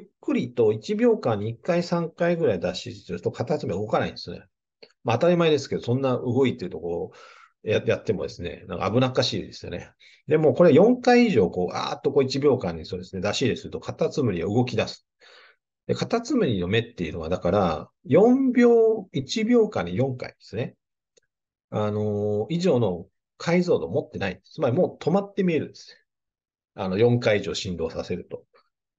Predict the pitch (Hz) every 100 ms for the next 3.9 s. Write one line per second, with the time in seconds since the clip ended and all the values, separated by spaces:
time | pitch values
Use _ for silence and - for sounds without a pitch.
0 | _ _ _ _ _ _ 247 254 254 240
1 | 220 202 - _ _ - 127 131 - 127
2 | 113 123 110 135 - - - 147 214 -
3 | 185 220 220 202 143 - 82 87